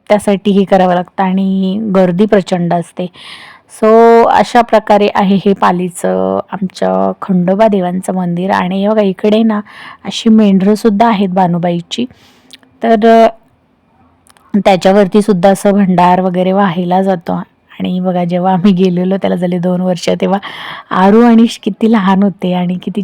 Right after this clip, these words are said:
छान बघा पूर्ण भंडाऱ्याने भरले होते. So असं आहे हे आमच्या इकडचं सातारा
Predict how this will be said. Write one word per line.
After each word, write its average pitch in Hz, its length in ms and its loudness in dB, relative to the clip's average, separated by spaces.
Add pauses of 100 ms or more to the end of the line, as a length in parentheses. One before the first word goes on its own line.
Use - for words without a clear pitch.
छान 190 380 -2
बघा 180 320 -4 (640)
पूर्ण 190 240 2
भंडाऱ्याने 180 640 0
भरले 180 420 -2
होते. 190 260 -6 (960)
So 240 400 4 (180)
असं 233 300 2
आहे 202 260 0
हे 190 360 -2 (100)
आमच्या 190 560 -2
इकडचं 185 540 -4
सातारा 214 420 0